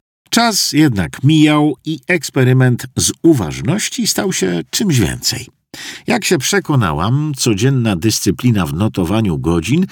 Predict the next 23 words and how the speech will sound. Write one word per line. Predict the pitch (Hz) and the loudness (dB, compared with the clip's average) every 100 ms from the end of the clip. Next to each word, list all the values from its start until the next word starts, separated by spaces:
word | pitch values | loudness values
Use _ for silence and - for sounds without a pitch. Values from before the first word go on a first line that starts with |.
| - - - | -10 -14 -6
zmieniła | 80 107 127 165 190 165 | 0 4 4 4 2 2
mój | 110 131 131 | 4 4 2
sposób | - - 110 - 117 - | -2 -2 -2 0 -2 -4
postrzegania | - 110 - - 85 78 90 73 | -4 -2 -2 -2 -4 -2 -2 -2
czasu. | 64 - - - - _ _ - - - | -4 -6 -4 -6 -10 _ _ -16 -16 -4
Dzięki | - 240 233 190 | -2 -2 -2 0
niej | 160 170 160 | 2 2 2
czerpię | 190 147 139 123 | 0 0 0 2
większą | 107 160 143 151 151 | 2 0 0 -2 -2
przyjemność | 135 - 92 95 98 95 - 67 | -2 0 2 2 -2 -2 -4 -4
z | |
życia. | 60 53 69 - 69 - _ - | -6 -4 -4 -4 -8 -12 _ -6
Jak | 73 73 | -4 -2
skomentowała | - - 92 92 85 82 98 110 95 - | -2 0 2 2 0 -2 0 0 -2 0
inny | 143 156 113 90 80 | 4 6 6 4 2
rodzaj | 90 85 78 | 0 0 -2
kultywacji | 65 95 87 80 101 - - 175 254 | 0 2 2 2 0 -2 -4 -4 -4
architektka | - 87 - 78 98 - - 101 | -4 -6 -8 -6 -6 -6 -6 -6
krajobrazu | 87 98 87 78 101 90 92 - - | -4 -2 -2 0 -2 0 -2 -2 -14
Beatrix | 76 87 107 76 - 82 - | -2 2 2 0 -6 -6 -4
Farrand, | - 78 65 64 - - _ | -2 -2 -2 -6 -12 -18 _
„To | 156 151 151 131 | 4 4 2 2
praca | 131 139 110 - 98 165 | 2 2 2 -2 -6 -6